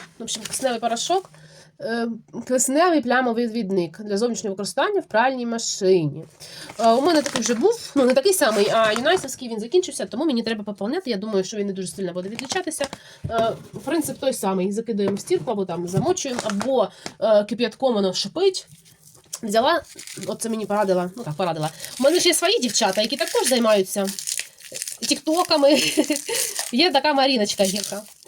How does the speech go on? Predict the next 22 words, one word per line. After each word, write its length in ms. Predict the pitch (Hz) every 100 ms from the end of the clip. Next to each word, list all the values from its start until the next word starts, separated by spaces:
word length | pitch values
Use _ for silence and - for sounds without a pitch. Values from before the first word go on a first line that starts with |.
| - - - - 226
Вона 340 | 247 294 285 - - 240 - -
виклала 360 | 247 254 240
відео, 420 | 226 277 254 208 208 - - - - - -
як 140 | 233
дівчина 480 | 220 330 - 254 233
в 180 | 208 208
пра-, 240 | 277 277 233
в 240 | 214 -
пральну 380 | 269 294 269 247
машину 400 | 240 294 294 226
влила 280 | 214 247 226
оцю 220 | 208 202
штуку 440 | - 359 - 185 185 - - -
для 80 | 233
того, 200 | 339 320
щоб 140 | 285
її 120 | 277 285
почистили. 600 | 277 247 190 180 160 175 - 214
Мене 220 | 208 330
це 80 | 262
дуже 160 | 311
зацікавило. 600 | 269 247 - 165 165 165